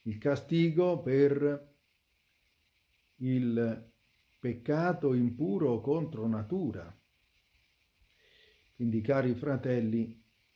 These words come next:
preghiamo, ma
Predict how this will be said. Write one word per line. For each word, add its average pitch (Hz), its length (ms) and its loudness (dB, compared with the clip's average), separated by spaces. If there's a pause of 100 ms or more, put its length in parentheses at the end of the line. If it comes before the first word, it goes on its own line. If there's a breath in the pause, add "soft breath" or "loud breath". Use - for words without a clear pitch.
(2250 soft breath)
preghiamo, 123 1040 0
ma 147 520 0